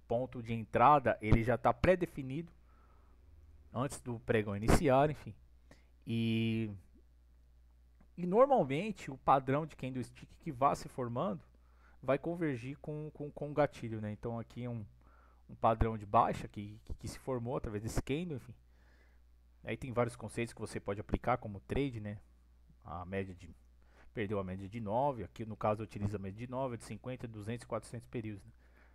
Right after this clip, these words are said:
Mas cada trader vai ter o seu operacional, enfim, o seu setup. Eu não tô aqui pra ensinar isso, tem gente melhor, né? E mais qualificada pra falar desses, desses padrões, enfim. Porém, o conceito aqui é entrar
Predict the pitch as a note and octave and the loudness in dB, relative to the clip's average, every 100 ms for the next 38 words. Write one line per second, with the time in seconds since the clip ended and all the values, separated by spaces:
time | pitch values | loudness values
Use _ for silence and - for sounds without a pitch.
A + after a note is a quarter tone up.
0 | - - G#2 G#2 - A2 G#2+ - G#2 A2 | -20 -14 -6 4 4 6 0 0 -2 -2
1 | G#2 G#2+ - A2 A2 G#2 G2 - F#2+ G#2 | -2 -6 -2 -2 -2 -6 -10 -6 -6 -2
2 | G2 - G2+ G2 A#2 G#2 D#2 F#2 - F#2 | -2 -2 -6 -4 -4 -6 -12 -14 -6 -4
3 | - F2+ - - G2+ G2+ - G#2+ G#2 A2 | 0 0 -2 -12 -8 -8 -4 -2 0 0
4 | G2 G#2 B2 - A2 G2 A2+ G#2 G2+ A#2+ | -2 -6 -8 -10 -12 -10 -6 -4 -2 -2
5 | B2+ - - - - - - - - - | -4 -14 -20 -20 -20 -20 -14 -14 -14 -18
6 | _ G#2+ G2 F#2+ G2+ F#2 - G2 - G2 | _ -8 -6 -4 -6 -6 -4 -4 -4 -8
7 | G2 F2+ F2+ F2 F2 - - F2 E2+ - | -2 0 0 0 -2 -2 -6 -6 -2 -2
8 | - - - F#2 - - F#2+ E2 F2 A#2 | -2 -6 -8 -12 -10 -4 -4 -4 -6 -6
9 | A#2+ G#2 - - - - - - - - | -6 -8 -12 -20 -20 -20 -20 -20 -20 -20
10 | - D3 D3 C#3+ D#3 F3 D3+ D3 - D#3 | -4 2 2 2 0 -4 -6 -8 0 0
11 | D3 C3+ - D#3+ G3 - C#3+ E3 B3+ - | 2 0 0 -6 -6 -2 2 2 0 -6
12 | D3+ E3+ - B2 D3 F#3+ - | -8 -6 4 6 6 4 -4